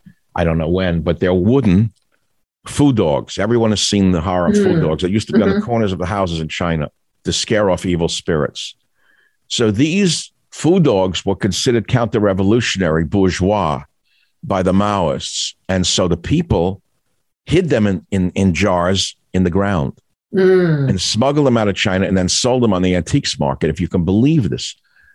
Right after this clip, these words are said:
Speaker 1: That, that's how insane the communists became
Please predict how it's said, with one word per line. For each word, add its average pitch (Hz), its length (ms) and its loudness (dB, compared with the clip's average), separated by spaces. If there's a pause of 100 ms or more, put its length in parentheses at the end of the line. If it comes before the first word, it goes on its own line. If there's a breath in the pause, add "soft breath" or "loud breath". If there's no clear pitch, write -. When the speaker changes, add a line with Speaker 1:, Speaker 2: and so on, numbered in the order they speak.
(160)
Speaker 1:
That, 107 260 -2
that's 123 380 -2
how 147 180 2
insane 117 580 2
the 95 160 -2 (180)
communists 101 460 -2
became 98 600 -4